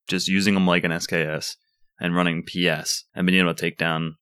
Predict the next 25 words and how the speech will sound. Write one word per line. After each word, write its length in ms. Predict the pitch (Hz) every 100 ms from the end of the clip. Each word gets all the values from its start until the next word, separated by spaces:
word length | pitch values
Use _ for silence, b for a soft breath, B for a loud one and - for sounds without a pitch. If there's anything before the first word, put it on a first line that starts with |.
| -
anyone 300 | 104 107 107
who 120 | 98
was 280 | 90 85 -
already 300 | - 92 90
level 240 | 85 82 80
ten 440 | - 78 73 78 - _ _
when 140 | 82 80
I 80 |
was 140 | 80 82
level 200 | 80 76
four, 440 | - 78 - - _
just 200 | 92 -
by, 200 | 85 82
you 140 | 80
know, 100 | 85
a 80 | 76
couple 240 | - 85
good 200 | 80 85 80 _
placed 280 | - 78 -
body 240 | 92 95
shots 420 | 95 107 95 90 -
or 60 |
a 40 | 80
nice 260 | - -
headshot. 440 | 92 90 - 85